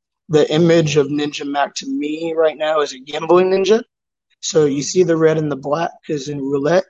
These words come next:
you see red and black on the table, and I make bets. So I know, um, people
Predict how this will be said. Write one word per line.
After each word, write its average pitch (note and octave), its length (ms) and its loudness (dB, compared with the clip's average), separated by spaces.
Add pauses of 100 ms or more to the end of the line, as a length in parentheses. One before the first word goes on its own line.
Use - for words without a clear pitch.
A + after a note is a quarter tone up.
(140)
you C#3 100 -10
see - 180 -2
red C#3+ 200 4
and C#3 100 -4
black C#3+ 300 2
on C#3 80 -4
the B2+ 80 -6
table, F3 360 2 (600)
and D3+ 100 2
I D3 40 2
make C3+ 220 2
bets. - 800 -2 (360)
So D3 460 0
I D3+ 60 -8
know, D#3+ 380 0
um, C#3 500 -2 (200)
people D3+ 520 0